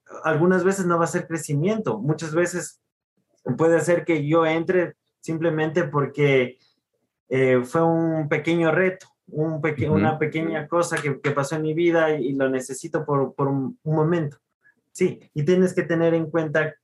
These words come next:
Speaker 1: que no solo, no solo pasa eso, sino el pensamiento de la, de la generación actual, cómo está golpeando y cómo está chocando con las generaciones anteriores, cómo se está alineando esas visiones,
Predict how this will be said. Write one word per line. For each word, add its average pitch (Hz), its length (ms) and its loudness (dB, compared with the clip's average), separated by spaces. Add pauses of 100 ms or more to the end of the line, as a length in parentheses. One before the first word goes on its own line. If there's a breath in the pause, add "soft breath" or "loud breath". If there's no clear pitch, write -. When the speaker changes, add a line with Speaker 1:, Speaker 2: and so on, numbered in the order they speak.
Speaker 1:
que 151 140 0
no 165 140 4
solo, 180 480 4
no 151 140 0
solo 180 320 0
pasa 170 320 0
eso, 190 240 0
sino 151 240 0
el 156 120 -2
pensamiento 165 680 0
de 156 120 4
la, 139 180 2 (100)
de 139 140 0
la 139 120 2
generación 143 580 0
actual, 156 480 0 (280 loud breath)
cómo 175 220 0
está 170 200 0
golpeando 165 520 0
y 147 80 -6
cómo 165 160 -2
está 160 220 -2
chocando 160 440 -2
con 151 140 0
las 143 160 0
generaciones 139 720 -2
anteriores, 135 760 -2 (1080 loud breath)
cómo 185 220 2
se 156 100 -6
está 156 140 -4
alineando 165 420 0
esas 135 220 -4
visiones, - 560 -8